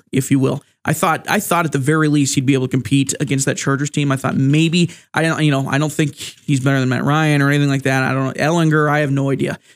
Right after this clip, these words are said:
Um, but I thought maybe this guy could maybe provide some sort of spark like he did in twenty seventeen or something like that.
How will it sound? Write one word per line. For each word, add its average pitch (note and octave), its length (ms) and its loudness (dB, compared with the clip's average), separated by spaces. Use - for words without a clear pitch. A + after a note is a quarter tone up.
Um, C3 380 0
but C#3+ 140 0
I D#3+ 60 0
thought D#3 220 -2
maybe A3+ 460 0
this G#3 260 -2
guy F3+ 180 -2
could D#3+ 200 -2
maybe D3 440 0
provide D#3+ 380 0
some D#3 120 2
sort D3 200 -2
of C3 60 -4
spark D#3 320 -2
like C3+ 160 -2
he D3 80 2
did C3 120 2
in C3+ 60 -2
twenty C#3 220 0
seventeen - 400 -2
or - 20 -2
something C3 300 -2
like C3+ 160 -6
that. - 260 -4